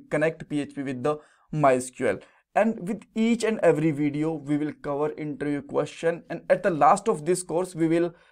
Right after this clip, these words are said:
create some other ques-, interview questions also, maybe fifty or hundred questions. And that will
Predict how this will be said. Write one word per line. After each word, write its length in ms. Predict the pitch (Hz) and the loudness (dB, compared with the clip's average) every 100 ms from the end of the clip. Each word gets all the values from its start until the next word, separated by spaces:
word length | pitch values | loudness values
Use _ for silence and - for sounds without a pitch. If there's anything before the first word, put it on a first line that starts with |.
| _ - | _ 2
create 260 | 175 180 | 2 4
some 200 | 214 214 - - | 0 -6 -2 0
other 280 | 156 196 | 4 4
ques-, 300 | 202 175 156 - | 4 2 2 -2
interview 360 | 170 160 160 | -4 0 0
questions 400 | 131 139 - 139 | 0 -4 -4 -4
also, 240 | 131 131 135 | -6 -6 -4
maybe 260 | 143 147 | -2 -2
fifty 320 | 147 151 - 156 | -4 -6 -4 -2
or 80 | |
hundred 320 | 147 131 131 127 | -2 -2 -4 -2
questions. 500 | 127 123 147 156 - - _ | -4 -2 -6 -6 -10 -20 _
And 320 | 156 156 131 131 | -4 -4 0 8
that 280 | 175 175 | 8 8
will 280 | 160 170 165 | 0 0 -2